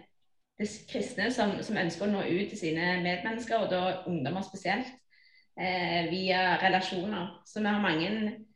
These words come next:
eh, ledere som er involvert i fotball, i fritidsaktiviteter,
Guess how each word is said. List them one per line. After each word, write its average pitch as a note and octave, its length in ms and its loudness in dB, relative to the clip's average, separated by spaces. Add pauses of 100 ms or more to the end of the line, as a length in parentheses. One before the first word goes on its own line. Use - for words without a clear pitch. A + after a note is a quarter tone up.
(460)
eh, D#3+ 240 -2
ledere F#3 360 2
som G#3 160 -2
er F3+ 100 2
involvert F3+ 340 2
i F3+ 100 0
fotball, B3+ 760 -2 (100)
i G3+ 100 -4
fritidsaktiviteter, A3+ 1300 -2